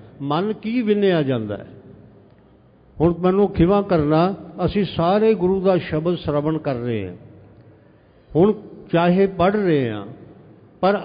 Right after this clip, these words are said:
ਅਗਰ ਉਹ ਸਾਡੇ ਮਨ ਦੇ ਅੰਦਰ ਪ੍ਰਕਾਸ਼ ਨਹੀਂ ਹੁੰਦਾ, ਮਨ ਉਸ ਨੂੰ ਕਬੂਲਦਾ ਨਹੀਂ, ਤੇ ਧਿਆਨ ਦੇਣਾ, ਕੋਈ ਤਬਦੀਲੀ ਨਹੀਂ ਆਏਗੀ।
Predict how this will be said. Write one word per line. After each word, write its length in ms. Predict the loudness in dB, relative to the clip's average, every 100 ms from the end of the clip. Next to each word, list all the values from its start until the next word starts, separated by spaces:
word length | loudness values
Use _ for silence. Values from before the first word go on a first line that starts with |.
| -2
ਅਗਰ 200 | 2 4
ਉਹ 220 | 6 4
ਸਾਡੇ 520 | 2 -2 -2 -2 -2 0
ਮਨ 480 | 0 0 0 0
ਦੇ 220 | 2 2 2
ਅੰਦਰ 340 | 0 -2 -2
ਪ੍ਰਕਾਸ਼ 720 | -4 -8 -4 -4 -2 -2 0
ਨਹੀਂ 220 | 2 2
ਹੁੰਦਾ, 580 | 2 0 -2 -2 -2 -4 -10 -12
ਮਨ 320 | -6 -2 0 0
ਉਸ 240 | -2 -4
ਨੂੰ 160 | -4 -2
ਕਬੂਲਦਾ 680 | -2 0 0 0 0 0
ਨਹੀਂ, 420 | 0 -2 -2 -2 -4 -16 -18 -6
ਤੇ 100 | -4
ਧਿਆਨ 340 | -2 -2 -2
ਦੇਣਾ, 280 | -2 -2 -2
ਕੋਈ 220 | -4 -6 -2
ਤਬਦੀਲੀ 540 | -2 0 -2 0 0
ਨਹੀਂ 240 | -2 -4 -6
ਆਏਗੀ। 400 | -8 -12 -18